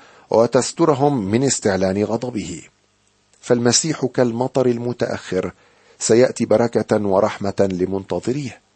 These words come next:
لكن منازل كثيرة ستنهدم على أصحابها عندما يأتي. لذا أسألك، أي منزل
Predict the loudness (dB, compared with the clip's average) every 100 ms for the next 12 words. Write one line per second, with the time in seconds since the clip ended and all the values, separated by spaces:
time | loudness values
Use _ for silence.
0 | _ _ _ _ _ -4 0 2 0 2
1 | 2 2 2 0 -2 -4 -6 -6 -6 -8
2 | -12 _ _ _ -4 -4 0 0 0 0
3 | 0 -2 -2 -2 -2 -4 -4 -2 -2 -2
4 | -4 -4 -4 -6 -6 -4 -4 -6 -14 -14
5 | -20 _ _ _ _ _ _ _ -6 2
6 | 4 4 2 2 2 2 0 0 0 2
7 | 2 2 0 0 -4 0 0 -2